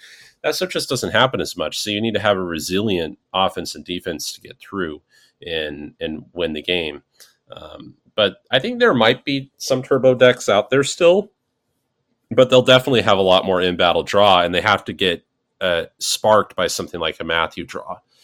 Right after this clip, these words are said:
you know, in order to get to their other draw resources and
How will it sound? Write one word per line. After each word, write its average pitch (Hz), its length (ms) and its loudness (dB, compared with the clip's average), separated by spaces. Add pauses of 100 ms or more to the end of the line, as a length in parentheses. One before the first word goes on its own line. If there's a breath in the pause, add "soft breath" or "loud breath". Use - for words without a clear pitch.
(220 soft breath)
you 85 140 -12
know, 80 340 -8
in 87 120 -12
order 82 240 -6
to 73 80 -14
get 80 300 -8 (320)
to - 140 -18
their 82 280 -4
other 78 200 -8
draw 80 240 -6
resources 80 760 -12
and 80 180 -16